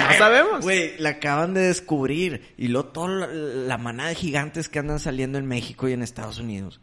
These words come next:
Speaker 1: Mm.
Speaker 2: Que luego el siguiente episodio te lo platico.
Speaker 1: Ok.
Speaker 2: Pero volviendo al tema.
Speaker 1: Ujú. O sea, lo más probable es que lleguemos en una etapa de ese planeta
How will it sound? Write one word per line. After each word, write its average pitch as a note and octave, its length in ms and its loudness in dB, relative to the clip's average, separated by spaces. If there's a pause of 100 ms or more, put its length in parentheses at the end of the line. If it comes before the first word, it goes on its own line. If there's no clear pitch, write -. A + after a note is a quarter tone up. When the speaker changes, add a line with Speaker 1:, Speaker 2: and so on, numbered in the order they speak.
Speaker 1:
Mm. A#2 120 -8 (200)
Speaker 2:
Que D3+ 120 -2
luego F3 440 4
el F#3 60 -2
siguiente E3 380 -4
episodio C3+ 480 -6
te D3+ 100 -6
lo C3+ 160 -6
platico. - 520 -12 (100)
Speaker 1:
Ok. A2 160 -8 (420)
Speaker 2:
Pero D3 180 2
volviendo D#3+ 380 0
al F#3 100 0
tema. F#3 400 0 (220)
Speaker 1:
Ujú. A2+ 200 -8 (1040)
O - 40 -20
sea, D3+ 80 0
lo D3+ 100 2
más E3+ 160 -2
probable G3+ 440 2
es F#3+ 100 -6
que G3+ 160 -2
lleguemos G3 800 0
en C3+ 120 -4
una D#3 160 -4
etapa F3 420 -4
de D#3+ 80 2
ese D#3+ 160 -2
planeta E3+ 600 -2